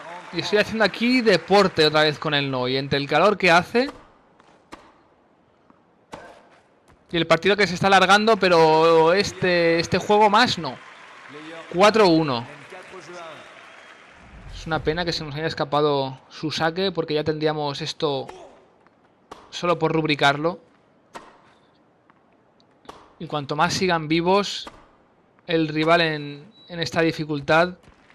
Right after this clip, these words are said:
peor. Nada, quince. Como veis, siempre pego el resto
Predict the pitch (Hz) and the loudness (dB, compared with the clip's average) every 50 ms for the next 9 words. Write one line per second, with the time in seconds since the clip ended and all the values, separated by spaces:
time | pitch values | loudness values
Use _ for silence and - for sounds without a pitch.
0 | - - - 156 143 139 131 131 - - - - - - - - - 151 170 170 | -20 -12 -6 -4 -4 -4 -4 -6 -10 -20 -20 -20 -20 -20 -20 -20 -20 -20 -18 -18
1 | 175 190 185 185 - 175 170 160 143 123 - - - - - - - - - - | -16 -18 -18 -18 -18 -18 -18 -18 -18 -20 -20 -20 -20 -20 -20 -20 -20 -20 -20 -20
2 | - - - - - - - - - - - - - - - - - - - - | -20 -20 -20 -20 -20 -20 -20 -20 -20 -20 -20 -20 -20 -20 -20 -20 -20 -20 -16 -6
3 | - 165 170 170 165 170 170 151 - - 147 123 120 - - - - - - _ | -2 2 2 2 2 0 -2 -2 -2 -4 -4 -4 -4 -6 -16 -20 -20 -20 -20 _
4 | _ _ _ _ _ _ _ _ _ _ _ _ _ _ _ _ _ _ _ _ | _ _ _ _ _ _ _ _ _ _ _ _ _ _ _ _ _ _ _ _
5 | _ _ _ _ _ _ - - - - - _ _ _ _ _ _ _ _ _ | _ _ _ _ _ _ -20 -20 -20 -20 -20 _ _ _ _ _ _ _ _ _
6 | _ _ _ _ _ _ _ _ _ _ _ _ - - _ _ _ _ _ _ | _ _ _ _ _ _ _ _ _ _ _ _ -20 -20 _ _ _ _ _ _
7 | _ _ _ _ _ _ _ _ _ _ _ _ _ _ _ _ _ _ _ _ | _ _ _ _ _ _ _ _ _ _ _ _ _ _ _ _ _ _ _ _
8 | _ _ _ _ _ _ _ _ _ _ - - - - - 156 156 147 160 190 | _ _ _ _ _ _ _ _ _ _ -20 -20 -20 -14 -8 -4 -2 2 2 2
9 | 226 202 - 214 202 208 196 190 202 196 202 196 180 170 185 185 - - - 196 | 2 2 0 -2 -2 -2 0 0 2 2 2 2 2 2 0 -2 -2 -2 0 2
10 | 180 175 170 160 156 147 | 4 4 4 4 2 0